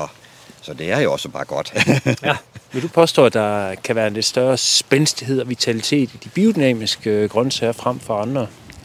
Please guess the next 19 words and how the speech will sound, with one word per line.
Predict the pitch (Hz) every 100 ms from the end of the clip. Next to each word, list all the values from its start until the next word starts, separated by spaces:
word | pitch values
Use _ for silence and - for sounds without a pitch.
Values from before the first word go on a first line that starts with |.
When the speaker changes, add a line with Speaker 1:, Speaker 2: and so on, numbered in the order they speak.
| - - _ -
Speaker 1:
Nej, | 76 98 98 98 76 73 67 - - - -
det | 135 123
vil, | 127
det | 156 135
vil | 135
jeg. | 127 117 95 - 120 -
Jo, | 120 143 156 76
hvis | 78 143 -
man | 123 127 113 -
vitalitet, | 117 127 - 123 120 - - 151 165 185 - - - - - - - - - -
hvis | - 139 -
man | 127
kigger | 151 147
på | - 123
den | 120 -
indre | 190 226 123 82 - - -
vitalitet, | 95 110 92 90 - 82 69 - - _ _ - _
indre | 113 143 131 107 -
livskraft, | 98 117 120 - 85 67 - -